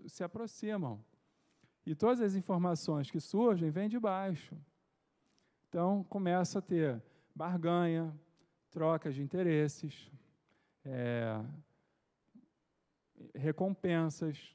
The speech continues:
tudo vai acontecendo para que ele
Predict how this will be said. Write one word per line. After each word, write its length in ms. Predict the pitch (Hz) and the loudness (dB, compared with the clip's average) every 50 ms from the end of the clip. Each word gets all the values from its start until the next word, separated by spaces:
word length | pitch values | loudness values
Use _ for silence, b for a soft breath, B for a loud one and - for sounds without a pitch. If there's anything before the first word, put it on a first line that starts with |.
| - - - | -20 -14 -8
tudo 220 | - 226 240 220 | -6 -4 -4 -2
vai 120 | 202 214 208 | -2 -2 -2
acontecendo 840 | 202 - 196 180 - 180 156 - - - 196 208 220 208 170 156 | -2 -2 -4 -4 -4 -6 -6 -6 -6 -4 -2 -2 0 0 -2 -2
para 260 | - 180 170 175 185 180 | -2 -2 -2 -2 -4 -4
que 360 | - - 190 196 214 226 208 - b b b b b b b b b b b _ - - - | -6 -4 -4 -2 -2 -2 -4 -8 b b b b b b b b b b b _ -20 -12 -4
ele 540 | - 175 196 220 226 208 175 151 131 131 | 2 4 6 6 6 6 6 4 2 0